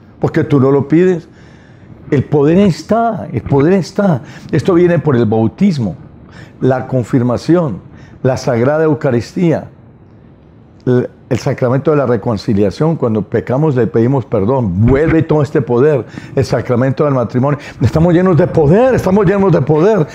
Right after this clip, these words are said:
Esa es la maravilla, esa es la hermosura de nosotros los cristianos, que estamos llenos de poder. No es sino que lo llames. ¿Cómo se hace?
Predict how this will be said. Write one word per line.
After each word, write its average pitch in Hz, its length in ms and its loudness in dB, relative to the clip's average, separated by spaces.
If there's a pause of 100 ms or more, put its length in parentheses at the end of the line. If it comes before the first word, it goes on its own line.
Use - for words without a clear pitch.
(140)
Esa 156 160 2
es 208 40 0
la 196 120 0
maravilla, 165 640 2 (200)
esa 165 200 0
es 208 60 2
la 214 160 2
hermosura 233 960 2 (240)
de 151 120 2
nosotros 156 500 0
los 131 160 0
cristianos, 139 580 -2 (400)
que 160 80 -2
estamos 160 300 0
llenos 170 240 2
de 156 100 2
poder. 143 440 0 (840)
No 135 240 4
es 131 80 2
sino 160 260 0
que 170 100 0
lo 143 100 2
llames. 127 600 -2 (1000)
¿Cómo 175 260 2
se 160 180 0
hace? 165 400 -2